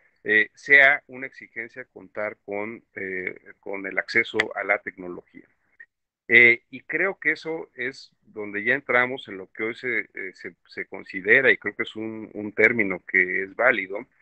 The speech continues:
que es una democracia digital. Es decir, así como tenemos, eh, derechos que se deben y se pueden exigir, eh, este, ejercitar físicamente, creo que también tenemos que, eh,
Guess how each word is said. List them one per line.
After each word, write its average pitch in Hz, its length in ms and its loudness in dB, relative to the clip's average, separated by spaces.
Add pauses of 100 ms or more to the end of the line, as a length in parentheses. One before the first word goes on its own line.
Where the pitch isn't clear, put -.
(280)
que 127 220 6
es - 220 -4 (180)
una 127 300 -8
democracia 113 680 -8
digital. 95 600 -12 (160)
Es 107 160 -10
decir, 104 500 -6
así 127 300 -6
como 117 260 -8
tenemos, 120 640 -4 (400)
eh, 98 380 0
derechos 110 580 0
que 101 140 -16
se 95 480 -12
deben 110 580 -2
y 90 80 -14
se 92 240 -10
pueden 120 400 -6
exigir, - 720 -8
eh, 98 220 -2 (120)
este, 95 300 -10
ejercitar 95 720 2 (520)
físicamente, 117 760 2
creo 127 220 -8
que 127 100 -4
también 117 520 -2
tenemos 117 500 -6
que, 113 360 2 (120)
eh, 95 420 -4